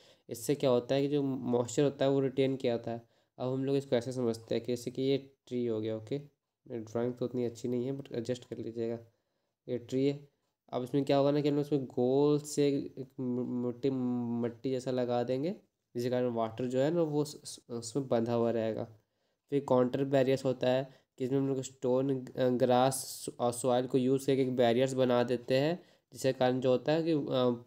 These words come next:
पानी बहती नहीं है और वो रुका रह जाता है। फिर रॉक डैम, जिसमें rocks are piled up, कि रॉक्स को मतलब कि इकट्ठा कर दिया जाता है, पाइल्ड अप,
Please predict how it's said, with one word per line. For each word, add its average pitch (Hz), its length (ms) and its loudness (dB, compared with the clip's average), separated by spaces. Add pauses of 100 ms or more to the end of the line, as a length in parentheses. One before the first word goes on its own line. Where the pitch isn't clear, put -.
पानी 127 320 -2
बहती 127 380 -2
नहीं 156 120 2
है 175 80 4
और 170 60 2
वो 160 140 0
रुका 127 300 2
रह 117 120 4
जाता 117 320 -2
है। 120 220 -6 (240)
फिर 127 120 -4
रॉक 127 380 -2 (420)
डैम, 127 340 0
जिसमें 131 500 -6
rocks 123 360 0
are 135 120 4 (100)
piled 120 240 6
up, 120 100 4 (420)
कि 127 80 -6
रॉक्स 120 380 -2
को 135 160 2
मतलब 127 160 -2
कि 135 120 0
इकट्ठा 127 420 0
कर 135 180 -2
दिया 123 260 2
जाता 120 300 2
है, 151 360 0
पाइल्ड 123 460 -2
अप, 139 140 -6